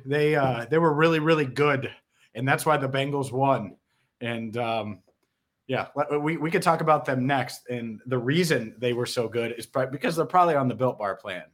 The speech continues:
right? Burrow, Built Bar goes together, triple Bs. Um,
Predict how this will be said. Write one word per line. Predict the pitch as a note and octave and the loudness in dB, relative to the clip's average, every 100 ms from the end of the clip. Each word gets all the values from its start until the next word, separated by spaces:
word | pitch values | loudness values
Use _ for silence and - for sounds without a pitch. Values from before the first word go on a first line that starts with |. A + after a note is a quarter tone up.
| _ | _
right? | A#2+ B2 A#2 | -2 -2 2
Burrow, | B2+ C3+ | 4 6
Built | B2 B2+ B2+ | 4 2 0
Bar | B2 B2 A#2 | 2 2 0
goes | A#2 B2 | -2 -4
together, | B2 A#2 A#2+ | -4 -4 -2
triple | A#2+ B2+ C3 A2+ | -4 -6 -8 -4
Bs. | B2 B2 B2 - _ _ _ _ | -2 -2 -2 -8 _ _ _ _
Um, | G#2+ G#2+ G#2+ G#2+ | -8 -4 -4 -6